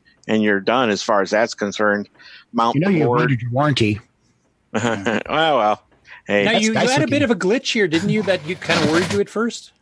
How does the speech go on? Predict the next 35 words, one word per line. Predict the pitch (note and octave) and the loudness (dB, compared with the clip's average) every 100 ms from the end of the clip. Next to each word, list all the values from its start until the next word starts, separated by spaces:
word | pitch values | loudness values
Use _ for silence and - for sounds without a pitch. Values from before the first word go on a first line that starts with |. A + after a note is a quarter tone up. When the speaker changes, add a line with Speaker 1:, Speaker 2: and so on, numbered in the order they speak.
| _ _ _ _ | _ _ _ _
Speaker 1:
Yeah, | F3+ F#3 E3 | -2 0 2
when | C#3+ D3 | 2 2
I | D3 | 2
Speaker 3:
Mm-hmm. | |
Speaker 1:
get | D3+ D#3 | 2 0
done | D#3+ D#3 | 0 2
and | B2+ | 2
put | D3 | 2
it | C3+ | 2
all | A#2+ | 2
together | A2+ B2 C3 A#2+ | 2 0 2 2
and | G#2+ | 2
turn | B2+ A#2 | 0 2
it | A#2 | 2
on, | B2 A2+ | 2 4
I, | G#2 G#2+ | 2 0
I | G#2 | 0
get | G2+ | 0
nothing. | F#2+ A#2 - A2+ G#2 G#2+ - - - - B2 | 2 0 2 0 0 -4 -10 -20 -20 -8 0
And, | A#2 G#2+ G#2+ | 2 2 2
uh, | G#2+ G#2 G#2 G#2 - - - | 2 2 2 0 -2 -16 -14
then | B2 A#2+ A#2 A2 G#2 A2 _ _ _ - | -4 0 0 0 -6 -8 _ _ _ -2
I | B2 A2+ - _ _ | 0 -2 -6 _ _
took | - D#3+ | -2 0
the | C3 | 0
case | - D#3 C#3 - A#2 | 0 0 0 0 -2
back | A2+ A2+ A2 | 0 0 0
off, | B2+ B2 B2 - - - - - | 0 0 0 -6 -18 -20 -16 -2
and | A2+ G#2+ | 0 2
I | G#2+ | 0
pushed | - D#3 C#3 - - | -2 -2 -2 -6 -2
down | B2 A#2+ A#2 | 0 2 0
on | A2 | 0
the, | G#2+ G#2+ G#2+ | 0 2 2
uh, | G2+ G2+ | 2 0